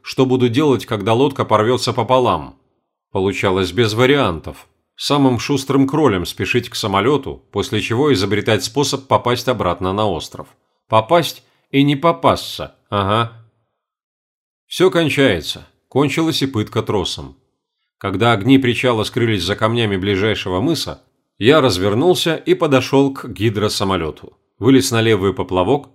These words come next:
стукнул в дверцу. «Заводись давай!» Мотор со скрежетом провернул лопасти, раз и другой – потом начал давать вспышки и, наконец, заработал. Тарахтение заглушало все звуки, пришлось орать.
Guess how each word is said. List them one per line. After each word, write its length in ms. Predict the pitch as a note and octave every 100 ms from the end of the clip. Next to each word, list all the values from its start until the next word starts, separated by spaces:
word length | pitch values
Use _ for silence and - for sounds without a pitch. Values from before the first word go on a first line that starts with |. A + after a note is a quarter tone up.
| -
стукнул 540 | - B2+ A2+ A#2 A2
в 100 | F#2+
дверцу. 560 | F#2 G#2 D2+ - - - _ _ _ _ _ -
«Заводись 580 | D2 G#2 C3 D3 E3+ G2
давай!» 480 | A#2 A2+ F#2+ C2 - _ _ _ _ _ _ _ _
Мотор 380 | F2 G2 E3 C#3+
со 160 | - A#2
скрежетом 580 | - C#3+ A2+ A#2 A#2
провернул 480 | G#2 G#2+ G#2+ G#2 G2
лопасти, 560 | F#2 C#3+ D3 - D3+ - _ -
раз 340 | A2 D3+ - -
и 100 | C#3
другой – 580 | A2 G2+ F#2+ A2+ C3+ - _
потом 300 | - C3+ E3+
начал 260 | C#3 C3+ B2
давать 300 | A2+ A2+ -
вспышки 640 | - - E3+ - D3 C#3 _ -
и, 120 | G3+
наконец, 680 | F#3 D3+ A#2 G#2 G2+ - _
заработал. 720 | E2 F#2+ F#2+ F2 D#2+ C#2+ B1+ _ _ _ _ _ -
Тарахтение 580 | A2 A2+ - D3 C3 G#2
заглушало 540 | A2+ A#2+ A#2+ C3 B2+
все 240 | - F3
звуки, 520 | C#3 D3+ C3 F2 C#2 _ _ -
пришлось 480 | A2 - A#2+ A#2 -
орать. 460 | C#3 C#3 F#2 -